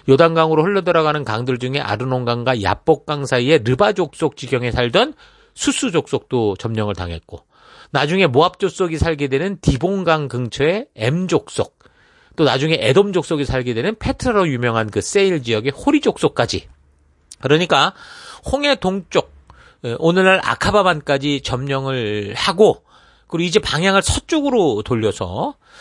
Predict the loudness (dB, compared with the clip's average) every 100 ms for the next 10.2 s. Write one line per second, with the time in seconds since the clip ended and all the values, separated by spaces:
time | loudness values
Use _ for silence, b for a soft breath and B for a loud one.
0 | B -8 -2 0 2 2 2 0 -2 -2
1 | 0 2 4 2 2 0 0 -2 -2 -2
2 | -2 -2 -2 0 0 -2 -4 -2 0 4
3 | 4 2 2 2 2 0 -2 -2 0 2
4 | 0 -2 -8 -6 -8 -6 -6 -8 -8 -6
5 | -4 -6 -6 -6 -8 -4 -2 0 -2 B
6 | B B -4 0 2 2 0 -2 -6 0
7 | 0 4 2 2 0 0 -2 -4 -4 -6
8 | b b b b b -8 2 4 4 0
9 | -4 -4 -2 -2 -4 -4 _ _ _ -10
10 | -8 -10